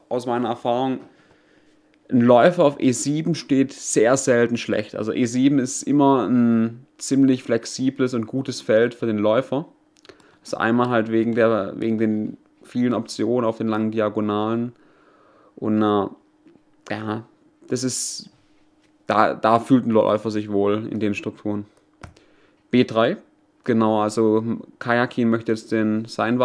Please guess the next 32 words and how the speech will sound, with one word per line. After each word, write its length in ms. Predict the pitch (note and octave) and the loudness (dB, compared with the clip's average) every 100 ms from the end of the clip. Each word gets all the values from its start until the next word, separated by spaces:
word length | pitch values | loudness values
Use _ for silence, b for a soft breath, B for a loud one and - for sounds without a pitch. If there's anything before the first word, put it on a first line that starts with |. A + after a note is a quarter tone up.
| A2+ | -2
seinen 260 | - A#2 B2+ | -4 -4 -2
Läufer 280 | B2+ B2+ C3 | -2 -4 -8
fianchettieren. 720 | A#2 G#2+ G#2 - A#2+ C3+ C#3 _ _ _ _ _ - - b b b b | -6 -6 -6 -4 -2 -2 -6 _ _ _ _ _ -20 -20 b b b b
Springer 340 | - C3 B2 | 0 4 6
B 420 | A2+ - A#2+ A2 G#2+ | 4 2 2 4 2
vier, 520 | - - D3+ D#3 D3+ | -2 -6 0 2 4
da 120 | A#2+ | 2
fühlt 200 | - B2 | 0 -4
sich 140 | B2+ | -2
der 380 | B2 A#2 A2 A2 | 0 2 2 -2
schwarze 340 | - A#2 A#2 A2+ | -2 -2 -2 -6
Springer 320 | - A#2+ A2 | -6 -2 -2
pudelwohl, 500 | A2 A#2 G#2+ A#2 C3+ | -2 -2 -2 -2 -2
schon 120 | A#2+ | -4
schönes 360 | - A2 G2+ - | -2 -2 -2 -2
Feld 380 | B2 E3+ - _ b b b b b b | 0 -2 -4 _ b b b b b b
für 160 | _ C3 | _ -2
den 120 | B2+ | -2
Springer. 400 | - C#3 C3+ C3 | -2 0 2 4
Man 180 | A#2 A2+ | 2 0
hat 100 | A2+ | 0
hier 120 | A2 | 0
da, 400 | G#2+ G2+ A1 G1+ | 2 2 0 -2
der 200 | A#2 A2 | 2 2
übt 140 | A2+ | 2
dauerhaft 580 | A#2+ A2+ A#2+ A#2 A#2 - | 4 6 6 2 -8 -2
Druck 160 | C#3+ D3 | 0 0
auf 180 | A#2 - | -2 -2
den 140 | A2 | 0
Bauern 280 | G#2+ A2 A2 | 2 2 2
A 140 | G#2+ | -4
zwei, 560 | - - G#2 G2+ C#3+ | -8 -4 0 2 0